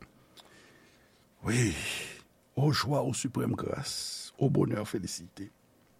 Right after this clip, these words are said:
Eh bien, cet esprit a maintenu dans nos cœurs cette joie,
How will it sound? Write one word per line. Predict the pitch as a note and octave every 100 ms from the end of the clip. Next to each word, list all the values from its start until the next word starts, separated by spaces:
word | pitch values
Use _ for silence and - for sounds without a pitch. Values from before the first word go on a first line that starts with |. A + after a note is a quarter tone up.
| _ - -
Eh |
bien, | B2 A#2
cet | A#2+
esprit | C#3 - A2+
a | -
maintenu | A#2 C#3 - C3 C#3+ A#2 A2 - - - -
dans | - A2+
nos | G#2+
cœurs | - - - E2+ _ _ _ _ _ _ _ _ _ _ _ _ _ _ -
cette | - A2 G#2+
joie, | - - - - G2+